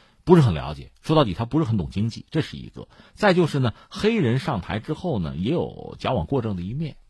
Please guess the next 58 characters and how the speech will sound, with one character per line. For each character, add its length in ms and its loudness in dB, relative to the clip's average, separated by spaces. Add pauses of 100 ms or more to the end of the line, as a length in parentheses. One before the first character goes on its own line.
(400)
那 140 8
你 200 8
以 100 4
前 220 0
白 180 0
人 160 6
在 140 2
台 240 -2
上， 120 2
你 100 2
整 160 -2
黑 180 -6
人； 140 -6
现 140 0
在 80 4
黑 160 0
人 120 0
在 80 0
台 180 2
上 100 4
了， 180 0 (280)
整 180 6
你 60 8
也 120 8
很 140 2
正 140 2
常 220 2
啊。 140 0 (480)
所 140 8
以 60 8
这 100 0
样 220 4
呢， 100 2
很 220 -6
多 480 -2
就 160 -16
是 120 -6
白 220 -2
人 140 2
可 100 -6
能 140 -4
就 180 -4 (540)
离 400 -2
开 180 -4
家 220 -2
乡 240 -6
了， 120 -14
背 120 0
井 180 -6
离 80 -4
乡 140 -2
走 180 -6
了 80 -8
或 140 -4
者 60 -6
出 160 -6
国 260 -2
了。 100 -8